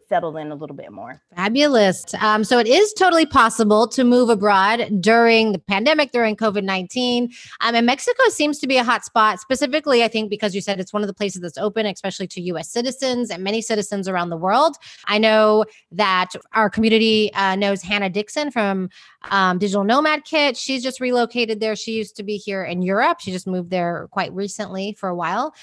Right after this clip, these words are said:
Speaker 2: And I know o-, other friends of the community there. I know we have Nubia and Francis from Chronicles Abroad,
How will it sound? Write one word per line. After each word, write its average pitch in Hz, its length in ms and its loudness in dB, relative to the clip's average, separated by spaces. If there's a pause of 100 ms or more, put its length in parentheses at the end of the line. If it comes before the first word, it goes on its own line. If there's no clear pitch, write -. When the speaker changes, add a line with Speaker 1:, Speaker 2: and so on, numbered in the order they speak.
(160)
Speaker 2:
And 180 600 -4
I 190 100 -4
know 202 120 -2
o-, 226 200 -4 (140)
other 302 240 4
friends 285 580 -2 (100)
of 220 340 2
the 214 120 0
community 226 500 -2
there. 220 280 0
I - 20 2
know 214 100 0
we 202 100 -2
have 190 120 -4
Nubia 247 340 0
and 226 140 -2
Francis 214 520 -4
from 180 140 -14
Chronicles 180 400 -6
Abroad, 240 560 0